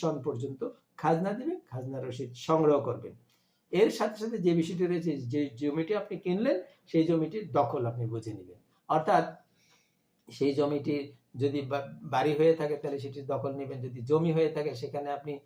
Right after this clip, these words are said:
আহ, সঠিকভাবে সীমানা নির্ধারণ করবেন, প্রয়োজন মনে করলে নিজের সাইনবোর্ড দিবেন, দিয়ে অতি দ্রুত নিজের দখলের মধ্যে নিয়ে আসবেন। সেই দখল দ্রুত না নিলে পরবর্তী সময়ে এটি সমস্যা হতে পারে।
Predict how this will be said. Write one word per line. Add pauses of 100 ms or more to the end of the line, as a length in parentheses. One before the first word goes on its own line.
(300)
আহ, (200)
সঠিকভাবে (100)
সীমানা
নির্ধারণ
করবেন, (280)
প্রয়োজন (100)
মনে
করলে (100)
নিজের
সাইনবোর্ড
দিবেন, (120)
দিয়ে (360)
অতি (100)
দ্রুত (360)
নিজের
দখলের
মধ্যে
নিয়ে
আসবেন। (320)
সেই
দখল (420)
দ্রুত
না
নিলে (140)
পরবর্তী
সময়ে
এটি
সমস্যা
হতে
পারে।